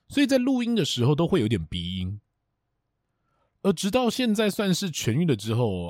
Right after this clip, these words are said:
还是会有些残存的后遗症啦。刚隔离结束时，我咳嗽的次数也蛮频繁的，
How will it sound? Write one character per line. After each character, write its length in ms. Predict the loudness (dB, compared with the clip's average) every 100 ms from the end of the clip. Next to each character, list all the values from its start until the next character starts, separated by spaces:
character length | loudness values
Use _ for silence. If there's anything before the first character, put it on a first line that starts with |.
| -4
还 140 | -2
是 160 | 0 4
会 80 | 4
有 80 |
些 100 | 2
残 240 | -4 -6 -6
存 160 | -6
的 60 | -2
后 180 | -2 -4
遗 80 | -6
症 260 | -6 -6
啦。 200 | -10 -20 _ _ _ _ _ _ _ _ _
刚 260 | 0 0 0
隔 160 | 0
离 180 | 0 0
结 200 | 0 0
束 240 | 0 -4
时， 580 | -4 -4 -2 -2 -2 -6 -2
我 120 | -2
咳 220 | 2 2
嗽 160 | 4 2
的 80 | 2
次 320 | -2 -2 -2
数 220 | -2 -4
也 240 | -4 -8
蛮 200 | -6 -4
频 280 | -2 -2 -2
繁 200 | -2 -4
的， 160 | -6